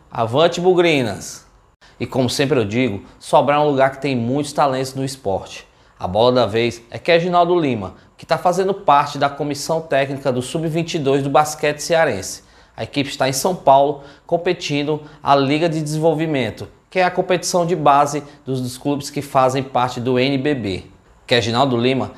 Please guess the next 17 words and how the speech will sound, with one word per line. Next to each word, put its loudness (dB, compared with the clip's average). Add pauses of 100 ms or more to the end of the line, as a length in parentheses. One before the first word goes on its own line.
(100)
é -8
profissional 2
de 4
educação 0
física -4 (160)
e 2
atleta 0
do -2
Guarani 2
Basquetebol 0 (200)
e -10
sempre -2
representou 2
bem 0 (220)
a -2
nossa 0
cidade 0